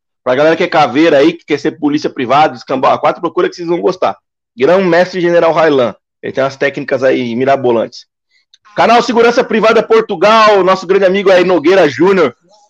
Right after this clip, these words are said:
Abraço, irmão. Tamo junto. Estamos esperando você aqui. Vamos marcar a data pra sua, pra sua visita aqui.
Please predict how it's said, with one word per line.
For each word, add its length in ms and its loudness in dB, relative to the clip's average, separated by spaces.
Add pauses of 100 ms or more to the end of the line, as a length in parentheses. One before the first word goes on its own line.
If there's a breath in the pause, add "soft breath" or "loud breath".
Abraço, 680 2
irmão. 380 2 (100)
Tamo 220 0
junto. 400 2 (240)
Estamos 240 -2
esperando 280 0
você 240 0
aqui. 200 -2
Vamos 140 0
marcar 280 2
a 40 2
data 240 0
pra 100 -2
sua, 320 2
pra 160 -2
sua 160 -2
visita 320 -6
aqui. 280 -6